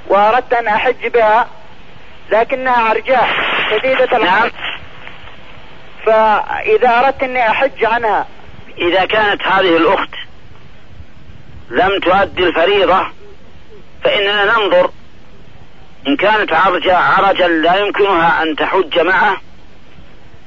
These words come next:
Speaker 2: فلا حرج عليك أن تؤدي عنها الفريضة،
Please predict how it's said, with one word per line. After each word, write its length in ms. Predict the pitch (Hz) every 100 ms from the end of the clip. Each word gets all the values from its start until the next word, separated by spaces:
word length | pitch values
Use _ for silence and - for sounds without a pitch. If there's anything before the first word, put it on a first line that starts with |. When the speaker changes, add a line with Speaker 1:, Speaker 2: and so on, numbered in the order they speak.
| - -
Speaker 2:
فلا 180 | 214 220
حرج 380 | 196 196 160
عليك 360 | 170 180 185 170
أن 200 | 170 165
تؤدي 380 | - 175 151 170
عنها 220 | 160 156
الفريضة، 440 | 139 165 170 104